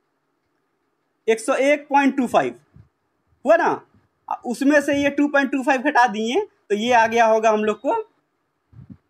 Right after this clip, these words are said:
कितना? नाइंटी नाइन आ गया होगा, ठीक है? तो इस, हाँ, आ गया होगा ना नाइंटी नाइन।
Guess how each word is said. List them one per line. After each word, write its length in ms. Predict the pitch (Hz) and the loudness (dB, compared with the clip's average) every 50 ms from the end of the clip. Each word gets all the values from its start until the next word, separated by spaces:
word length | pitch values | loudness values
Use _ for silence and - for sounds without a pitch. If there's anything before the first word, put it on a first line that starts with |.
| _ _ - | _ _ -12
कितना? 260 | 247 - - 240 190 160 | -8 -4 0 0 0 0
नाइंटी 380 | 160 180 190 208 226 214 247 233 | 0 0 0 0 0 -2 -2 0
नाइन 280 | 220 190 160 131 113 - _ _ _ _ _ _ _ _ _ _ _ _ _ _ _ _ _ _ _ _ _ _ _ - | 0 0 0 -2 -4 -12 _ _ _ _ _ _ _ _ _ _ _ _ _ _ _ _ _ _ _ _ _ _ _ 0
आ 100 | 190 226 | 0 2
गया 160 | 247 285 285 | 4 4 4
होगा, 260 | 269 262 254 302 381 381 - _ _ _ _ _ _ _ _ _ _ _ _ _ _ _ _ _ _ _ _ _ _ - | 4 4 4 0 -2 -2 -6 _ _ _ _ _ _ _ _ _ _ _ _ _ _ _ _ _ _ _ _ _ _ -2
ठीक 140 | 294 311 277 | -2 -2 0
है? 140 | 294 302 370 - _ _ _ _ - | -2 -2 -4 -6 _ _ _ _ -18
तो 60 | - - - - | -18 -16 -8 -6
इस, 300 | 302 320 - - - - _ _ _ _ _ _ _ _ _ - - | -6 -6 -6 -8 -18 -20 _ _ _ _ _ _ _ _ _ -6 -2
हाँ, 220 | 247 202 185 165 | 2 2 4 4
आ 80 | 156 208 | 4 2
गया 140 | 262 349 311 | 2 2 2
होगा 140 | 269 320 403 | 2 2 2
ना 100 | 349 247 | 2 2
नाइंटी 280 | 214 196 190 196 185 | 2 0 -2 -2 -2
नाइन। 140 | 165 139 131 | -4 -4 -4